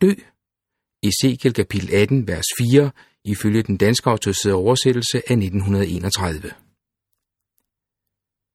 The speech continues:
I forbindelse med skabelsen af den første menneskesjæl siger Bibelen: "Så dannede Jehova Gud mennesket af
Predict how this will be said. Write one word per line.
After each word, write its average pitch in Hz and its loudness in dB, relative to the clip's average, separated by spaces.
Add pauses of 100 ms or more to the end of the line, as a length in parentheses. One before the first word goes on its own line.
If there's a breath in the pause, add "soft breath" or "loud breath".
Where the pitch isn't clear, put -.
(840)
I 151 4
forbindelse 175 4
med 170 6
skabelsen 143 4
af 110 4
den 110 0
første 120 2
menneskesjæl 123 2 (120)
siger 139 4
Bibelen: 135 0 (1120)
"Så 117 2
dannede 120 6
Jehova 107 2
Gud 117 2
mennesket 123 4
af 95 -2